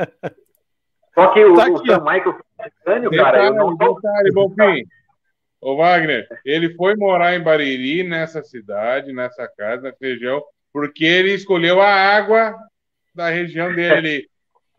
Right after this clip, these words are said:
Speaker 3: Que ele queria essa água, que não sei o que, tinha um problema lá, que tinha que ser essa água pra
Speaker 2: Duro,
Speaker 3: ele.
Speaker 2: duro. Não, não é, não é problema, mas realmente eu escolhi o bairro por causa da água.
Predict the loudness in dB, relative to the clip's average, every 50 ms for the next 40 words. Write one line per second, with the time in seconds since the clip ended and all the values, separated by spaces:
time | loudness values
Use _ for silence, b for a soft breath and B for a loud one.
0 | _ _ _ _ -4 -4 -4 -4 -4 -2 2 2 2 2 2 0 0 0 2 2
1 | 2 2 2 0 -2 -2 -2 -4 -4 -4 -2 -4 -4 -4 -4 -6 -4 -2 -4 -2
2 | -2 0 -2 -2 0 0 0 0 2 0 0 -2 -4 -8 -16 -20 -18 -8 -6 -6
3 | -6 -6 -6 -6 -4 -2 -2 -4 -4 -8 -6 -4 -2 -2 0 -2 -2 -2 0 0
4 | 2 2 2 0 2 0 0 2 2 2 2 2 2 0 -2 -2 -2 -2 0 0
5 | 0 0 -2 -2 -2 -4 -4 -4 -6 -8 -8 -10 -8 -6 -6 -6 -6 -2 0 2
6 | 2 2 0 -4 -8 -8 -8 -4 -2 0 0 0 0 -2 -6 -12 -16